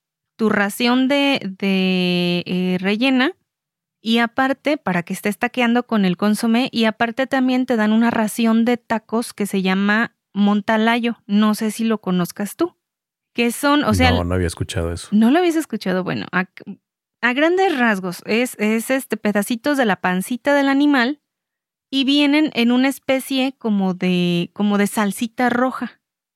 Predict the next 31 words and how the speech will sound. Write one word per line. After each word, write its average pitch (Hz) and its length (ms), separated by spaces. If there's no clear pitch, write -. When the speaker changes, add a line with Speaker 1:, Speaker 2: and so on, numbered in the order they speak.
Speaker 1:
Esa 277 300
sería 262 280
como 294 240
tu, 190 300
como 202 240
tu 208 120
borrego 208 400
feliz. 170 420
Pero 220 280
también 277 640
he 226 120
probado 269 640
barbacoa 196 760
de 208 100
res. 262 320
Pero 214 220
la 196 140
barbacoa 208 640
de 302 120
res 302 380
la, 196 600
la, 185 920
la 214 220
preparan 269 480
por 269 180
lo 208 120
general 214 500
igual, 214 500
blanca. 214 600
A 226 140
menos 302 600